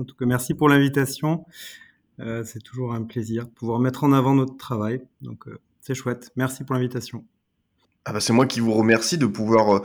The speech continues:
Speaker 2: euh, dialoguer, échanger, mieux comprendre tout, de, votre quotidien, euh, comment ça, ça, ça fonctionne,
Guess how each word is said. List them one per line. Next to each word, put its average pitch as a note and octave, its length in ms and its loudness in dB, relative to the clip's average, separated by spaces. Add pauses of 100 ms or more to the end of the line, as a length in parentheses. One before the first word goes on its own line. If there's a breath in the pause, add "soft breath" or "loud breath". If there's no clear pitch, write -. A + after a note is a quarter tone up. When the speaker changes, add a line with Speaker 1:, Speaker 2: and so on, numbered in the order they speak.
(280 loud breath)
Speaker 2:
euh, G2+ 140 4
dialoguer, A#2+ 480 4
échanger, B2+ 420 2
mieux B2+ 160 8
comprendre B2 460 2
tout, - 280 -10
de, A2+ 400 -4 (300)
votre B2 320 2
quotidien, C#3 640 2 (340 loud breath)
euh, G2+ 220 8
comment A#2+ 240 4
ça, F#2 220 0
ça, - 120 -6
ça - 160 -4
fonctionne, A#2 720 0